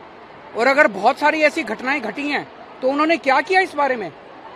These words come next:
उन्होंने क्यों नहीं पकड़ के लोगों को, जो दोषियों को जेल में डाला? वो कर क्या रहे थे अभी तक? अब जब ढाई महीने के बाद वो वीडियो सामने आया, अब कह रहे हैं, आज बता रहे हैं एक आदमी पकड़ा गया। उस वीडियो के अंदर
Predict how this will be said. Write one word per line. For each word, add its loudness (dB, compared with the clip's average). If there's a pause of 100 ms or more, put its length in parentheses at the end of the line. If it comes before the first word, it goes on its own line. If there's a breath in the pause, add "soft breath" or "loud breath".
(140)
उन्होंने 0
क्यों -2
नहीं 4
पकड़ 4
के 2
लोगों 4
को, -2
जो 0
दोषियों -2
को -4
जेल -2
में 0
डाला? 2 (440)
वो 0
कर 4
क्या 10
रहे 12
थे 2
अभी 6
तक? 0 (960)
अब 4
जब 6
ढाई 4
महीने 2
के 0
बाद 4
वो -6
वीडियो -4
सामने -2
आया, 2
अब 0
कह 4
रहे 0
हैं, 0
आज 2
बता 0
रहे 2
हैं -6
एक 2
आदमी 2
पकड़ा 0
गया। 4
उस -2
वीडियो -6
के -6
अंदर -2